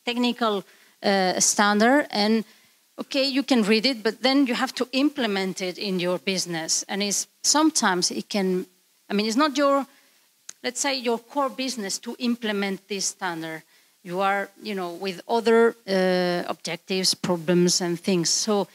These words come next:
sometimes you might need a little, uh, bit of help to implement the standards. And then once you are ready, you can,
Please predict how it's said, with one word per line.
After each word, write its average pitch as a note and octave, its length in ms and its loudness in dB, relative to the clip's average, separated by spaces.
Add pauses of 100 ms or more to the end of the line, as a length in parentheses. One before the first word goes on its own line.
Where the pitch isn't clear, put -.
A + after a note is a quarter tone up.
(140)
sometimes B3 720 0
you G3+ 260 2
might A3+ 300 4
need G#3 240 2
a F#3 80 2
little, F3+ 500 -2
uh, F3+ 240 -2
bit E3+ 200 -2
of E3+ 120 -4
help A3+ 520 0
to - 160 -8
implement F#3+ 680 0
the F3 100 0
standards. F#3+ 680 0 (340)
And A3 160 0
then D4+ 360 4
once D4 240 0
you B3+ 100 4
are G#3+ 120 4
ready, G3+ 600 0 (340)
you A3 120 0
can, A3 380 -2